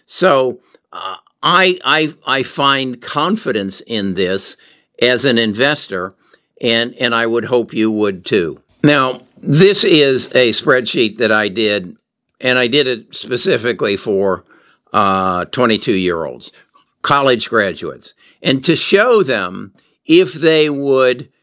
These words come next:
invest just six thousand dollars a year and what their, what they would accumulate at various rates of return. If they invested just in the S and P five hundred,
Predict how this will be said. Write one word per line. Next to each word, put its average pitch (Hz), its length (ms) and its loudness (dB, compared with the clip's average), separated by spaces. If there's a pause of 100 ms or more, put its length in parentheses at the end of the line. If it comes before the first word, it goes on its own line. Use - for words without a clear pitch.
(140)
invest 123 540 -2
just 135 240 0
six - 340 -2
thousand 185 540 0
dollars 139 480 -4
a 117 60 -4
year 110 420 -2 (880)
and 123 720 0
what 175 460 0
their, 151 480 2 (340)
what 160 220 -4
they 180 100 4
would 151 200 2
accumulate 120 1000 -2 (120)
at 131 140 -4
various 123 840 0 (720)
rates 120 300 2
of 120 140 -2
return. 98 580 -2 (240)
If 147 220 2
they 160 160 4
invested 147 560 -4
just 185 360 -2
in 170 100 -2
the 156 140 -2
S 139 200 -4
and 127 120 -8
P 135 200 -6
five 120 280 -4
hundred, 101 440 -4